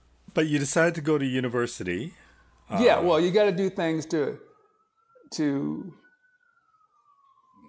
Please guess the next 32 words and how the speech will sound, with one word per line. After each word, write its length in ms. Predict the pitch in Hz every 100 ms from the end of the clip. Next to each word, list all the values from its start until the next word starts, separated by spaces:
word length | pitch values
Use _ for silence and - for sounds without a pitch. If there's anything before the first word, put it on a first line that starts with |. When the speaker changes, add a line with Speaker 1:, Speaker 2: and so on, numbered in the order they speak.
| 1017 _ _ - _ _ _
Speaker 2:
keep 220 | - 233
the 60 | 220
cash 440 | - 165 156 -
flow 460 | - 147 135 - 185 _ _ _ _ _ _ -
coming 300 | - 71 71
in. 200 | - - - _ _ _ _ _ _ _ -
Speaker 1:
Right. 240 | 95 82 -
Speaker 2:
You 120 | 143
know 180 | 131 123
what 80 | 127
I 40 |
mean? 240 | 123 123 123
So, 540 | - 139 120 113 - - - - _ _ -
you 60 | -
know, 80 | 170
I 40 |
was 140 | 180
smart 300 | - 185 151
enough 260 | 147 139 139
to 80 | 143
get 120 | 135
a 40 |
pile 300 | - 135 131
of 80 | 131
scholarships 840 | - 131 113 117 110 120 113 - -
and 220 | 120 - _ _ _ _ _ _ _ _ _ _ _ _ _ _ _ _ _
made 260 | 294 170 160
my 100 | 151
parents 400 | 156 147 143 131
happy, 500 | 139 131 143 143 151 - _ _ -
you 100 | 151
know. 300 | 135 131